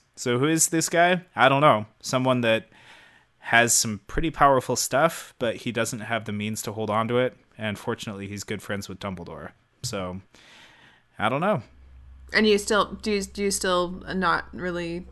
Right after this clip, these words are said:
Speaker 2: I forget what you guessed the Philosopher's Stone was.
Speaker 1: Okay, here's my prevailing theory so far with the Philosopher's Stone. It is the Manhattan Project of the wizarding world, where a bunch of
Speaker 2: Mm.
Speaker 1: wizards got together as they saw,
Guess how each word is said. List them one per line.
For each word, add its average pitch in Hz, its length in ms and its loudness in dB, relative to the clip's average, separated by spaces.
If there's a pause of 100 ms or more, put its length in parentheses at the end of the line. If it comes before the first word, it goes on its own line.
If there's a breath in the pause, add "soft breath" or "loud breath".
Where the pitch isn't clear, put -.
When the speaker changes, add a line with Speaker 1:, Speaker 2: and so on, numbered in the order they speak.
(160)
Speaker 2:
I 190 120 -4
forget 226 260 -4
what 226 160 -4
you 196 140 -2
guessed 185 500 -4
the 185 140 -6
Philosopher's 180 720 -4
Stone 170 400 -6
was. 165 640 -10 (520 loud breath)
Speaker 1:
Okay, 120 260 0
here's 151 220 0
my 165 120 0
prevailing 120 460 0
theory 101 320 -6
so 120 180 0
far 98 220 -6
with 101 140 -10
the 107 80 -14
Philosopher's 101 500 -8
Stone. 95 320 -10 (260 loud breath)
It 135 160 -2
is 131 200 0
the 113 340 -2
Manhattan 120 640 0
Project 113 540 -2
of 117 140 -16
the 110 80 -6
wizarding 101 540 -6
world, 90 360 -10 (420 loud breath)
where 98 460 0
a 110 80 -4
bunch 139 320 2
of 220 60 4
Speaker 2:
Mm. - 80 2
Speaker 1:
wizards 135 360 4
got 123 200 4
together 110 360 0
as 135 300 2
they 143 100 0
saw, 113 260 0